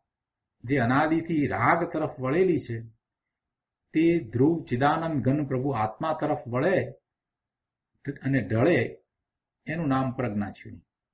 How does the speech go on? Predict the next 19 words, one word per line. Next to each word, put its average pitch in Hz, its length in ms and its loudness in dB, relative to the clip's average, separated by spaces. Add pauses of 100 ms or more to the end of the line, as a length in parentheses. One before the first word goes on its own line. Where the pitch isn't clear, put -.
(1400)
આ 135 260 -2
વર્તમાન 139 520 -2
જ્ઞાનની - 2000 -4
દશા - 560 -2 (1040)
એ 151 300 0 (300)
અનાદિથી 147 640 2
રાગ 131 420 0
તરફ 117 280 -6
વળેલી 104 360 -6
છે. - 160 -18
એ 117 300 -6
રાગ 131 320 2
જ 120 120 0
કરે 120 240 -2
છે, 120 120 -8
બીજું 110 240 -4
કાંઈ 117 260 0
કરતું - 400 -14
નથી. 87 200 -18